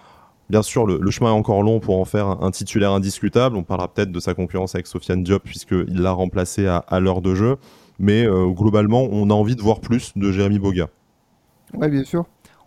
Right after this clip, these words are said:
Speaker 2: On a envie de voir plus, même si, euh, j'ai été un, un, un peu déçu de, de sa prestation hier, et notamment parce que, euh, on se souvient de ce que nous avait dit, euh, euh,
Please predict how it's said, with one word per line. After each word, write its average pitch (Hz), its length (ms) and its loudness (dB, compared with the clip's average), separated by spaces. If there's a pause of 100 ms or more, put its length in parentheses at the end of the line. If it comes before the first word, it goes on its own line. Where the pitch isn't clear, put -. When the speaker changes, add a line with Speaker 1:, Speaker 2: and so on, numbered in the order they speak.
Speaker 2:
On 123 140 -6
a - 20 0
envie 127 220 0
de 123 40 -8
voir 135 200 2
plus, 190 340 -2 (380)
même 147 260 -4
si, 170 340 -6
euh, 139 200 0
j'ai 143 160 -2
été 143 180 -4
un, 139 220 -2
un, 139 180 2
un 143 140 -2
peu 147 160 -2
déçu 151 320 -2
de, 147 160 0
de 139 120 -2
sa 151 140 -2
prestation 156 460 -6
hier, 180 220 0 (340)
et 135 100 -6
notamment 160 540 0 (320)
parce 135 180 -2
que, - 140 -2
euh, 131 840 2 (280)
on - 100 -8
se 147 140 -10
souvient 151 320 -4
de 143 100 -6
ce 131 100 -16
que - 80 -10
nous 143 160 -4
avait 131 200 0
dit, 135 260 -6
euh, 120 160 -2 (680)
euh, - 220 -10